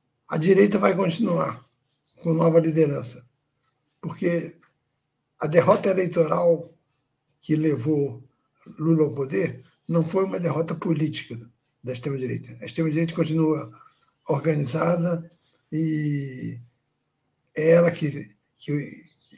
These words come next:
representa os piores índices de Lula na pesquisa, é, está entranhada na, na, na, na sua constituição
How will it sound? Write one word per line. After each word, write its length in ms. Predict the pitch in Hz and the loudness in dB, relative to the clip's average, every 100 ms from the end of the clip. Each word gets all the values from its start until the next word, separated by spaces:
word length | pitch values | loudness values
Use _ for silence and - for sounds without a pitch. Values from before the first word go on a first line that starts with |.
| _ _ _ _ _ - | _ _ _ _ _ -8
representa 580 | 147 165 143 156 156 147 - | -6 -2 2 2 0 -4 -4
os 240 | 143 127 | -6 -6
piores 480 | - 156 160 156 139 | 4 8 8 6 2
índices 300 | 160 156 - | 0 0 -8
de 280 | - 135 139 | -16 -6 -4
Lula 260 | 143 143 127 | -2 -2 -4
na 140 | 123 | -8
pesquisa, 720 | 135 127 - 170 160 165 165 - _ _ _ _ _ | -8 -8 -2 0 2 0 0 -8 _ _ _ _ _
é, 480 | 160 170 - - - - _ _ _ _ | -20 -18 -16 -18 -20 -20 _ _ _ _
está 280 | - - 175 | -18 -2 0
entranhada 840 | 170 180 180 175 180 156 127 117 - - _ _ _ _ _ _ _ _ _ | 2 2 2 4 6 4 2 -8 -12 -20 _ _ _ _ _ _ _ _ _
na, 880 | 131 139 127 139 - 123 117 - - _ _ _ _ _ _ _ _ _ _ - - _ _ _ _ _ _ _ _ _ - | -14 -8 -6 -6 -10 -12 -12 -14 -20 _ _ _ _ _ _ _ _ _ _ -20 -20 _ _ _ _ _ _ _ _ _ -20
na, 380 | 120 135 120 117 | -18 -14 -12 -10
na, 220 | 123 120 | -10 -10
na 140 | 123 | -8
sua 200 | - 147 | -4 -2
constituição 840 | 170 151 - 156 131 - 143 117 | 0 0 0 -2 -2 -2 -2 -4